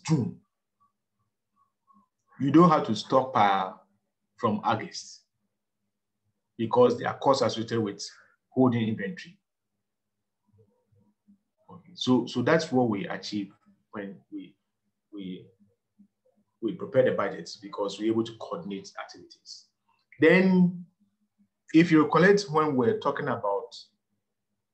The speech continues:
uh, the budgeting process, we said that you identify and gather, and the gathering has to do with looking for the best ways of achieving, uh, a goal.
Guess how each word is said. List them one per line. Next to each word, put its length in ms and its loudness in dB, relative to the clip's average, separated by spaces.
uh, 300 -2
the 240 -4
budgeting 460 -2
process, 600 -8
we 80 0
said 240 2
that 240 2
you 600 0
identify 580 2
and 260 -4
gather, 180 -2
and 140 -4
the 80 0
gathering 420 0
has 240 -4
to 80 -20
do 120 -4
with 100 -2
looking 240 -4
for 320 -6
the 100 -2
best 340 2
ways 300 -2
of 100 -12
achieving, 720 -6
uh, 220 -14
a 80 -8
goal. 420 -2